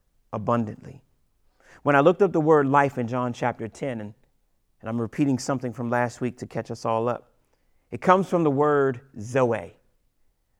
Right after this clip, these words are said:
The word zoe means to be possessed with vitality, to have the absolute fullness of life, both essential and ethical, which belongs to God.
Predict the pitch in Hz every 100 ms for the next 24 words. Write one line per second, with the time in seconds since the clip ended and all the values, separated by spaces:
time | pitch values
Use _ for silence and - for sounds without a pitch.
0 | _ - 139 156 120 180 175 151 147 156
1 | 139 135 131 135 120 110 147 - - 139
2 | 120 - - _ - 120 113 - 151 135
3 | 120 101 71 - _ _ _ _ _ _
4 | _ _ _ - 143 151 127 139 - 190
5 | - - 208 160 151 - - - _ 214
6 | 202 202 190 185 - - 175 151 135 117
7 | 117 131 - _ _ _ _ 120 135 135
8 | 127 110 - - 170 170 - 175 170 180
9 | _ _ _ - 123 120 - 156 - 110
10 | - 98 101 - - 107 - 120 113 113
11 | 113 - - 113 117 117 -